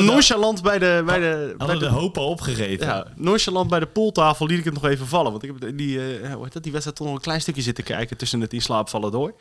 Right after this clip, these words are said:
Speaker 1: Ja.
Speaker 2: En, eh,
Speaker 1: Maar opgegeven bij de drie nul en uiteindelijk, eh, ja, geloof gestraft zijn we.
Speaker 2: Ja, we zijn keihard geloof gestraft.
Speaker 1: Ja.
Speaker 2: En eigenlijk terecht. We
Speaker 1: Ja.
Speaker 2: hebben echt wat gemist.
Speaker 1: Ja. Want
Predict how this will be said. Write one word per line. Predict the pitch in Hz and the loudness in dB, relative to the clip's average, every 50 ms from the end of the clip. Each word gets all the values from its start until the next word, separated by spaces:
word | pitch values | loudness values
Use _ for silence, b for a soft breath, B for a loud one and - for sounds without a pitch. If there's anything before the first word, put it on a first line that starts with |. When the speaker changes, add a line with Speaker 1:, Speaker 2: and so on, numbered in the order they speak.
| b b b | b b b
Speaker 1:
Ja. | b 113 101 87 78 - _ _ _ _ _ _ _ | b 4 4 4 0 -4 _ _ _ _ _ _ _
Speaker 2:
En, | - 143 151 147 147 147 | 0 0 2 2 2 2
eh, | 143 139 135 131 131 127 127 131 127 - - | 0 0 0 0 0 0 -2 -4 -6 -8 -6
Speaker 1:
Maar | - 107 95 | -2 -2 0
opgegeven | 120 123 - 123 107 110 113 113 110 | -2 -2 -4 -4 -4 -2 -2 -2 -2
bij | 113 110 | -2 -2
de | 110 113 | -2 -2
drie | 110 110 110 113 | 0 2 2 4
nul | 110 110 110 110 107 107 107 | 6 6 6 6 6 4 4
en | 104 | 2
uiteindelijk, | 104 104 - 110 104 101 98 101 - - | 2 0 -2 -4 -6 -6 -8 -8 -8 -8
eh, | 104 98 98 95 95 - _ _ _ _ _ _ - | -8 -6 -8 -8 -10 -14 _ _ _ _ _ _ 0
ja, | - 104 80 | 0 2 2
geloof | - - 104 110 113 107 | 2 2 4 6 6 4
gestraft | 107 - - - - 95 87 - - | 4 0 -2 -2 -2 -4 -4 -2 -4
zijn | - 76 67 82 | -4 -4 -4 -4
we. | 85 - - - _ _ _ _ | -6 -8 -8 -12 _ _ _ _
Speaker 2:
Ja, | - 143 123 | -6 -4 -2
we | 117 | -2
zijn | 135 - 131 113 - | -2 -2 -4 -4 -4
keihard | - 180 160 165 151 143 131 - | -2 0 0 2 2 0 0 -2
geloof | - 135 120 117 117 110 | -2 0 0 0 0 -2
gestraft. | 113 - - - 101 90 - - - _ | -4 -6 -6 -6 -6 -6 -6 -10 -4 _
Speaker 1:
Ja. | - 175 | 2 2
Speaker 2:
En | 180 156 | 2 2
eigenlijk | 135 156 170 165 170 160 - | 2 0 0 0 -2 -2 -2
terecht. | - 156 135 120 113 - - - - _ _ _ _ | -4 -2 -2 -2 -2 -4 -6 -14 -16 _ _ _ _
We | - | -2
Speaker 1:
Ja. | - 131 | 2 2
Speaker 2:
hebben | 151 156 170 | 2 4 2
echt | - - - | 0 0 -2
wat | 160 - | -6 -4
gemist. | - 156 131 120 113 - - - _ _ _ _ _ - - - | -4 -2 -2 -2 -2 -4 -6 -10 _ _ _ _ _ -20 -16 -10
Speaker 1:
Ja. | - 95 92 85 | -8 -6 -6 -6
Want | 80 | -8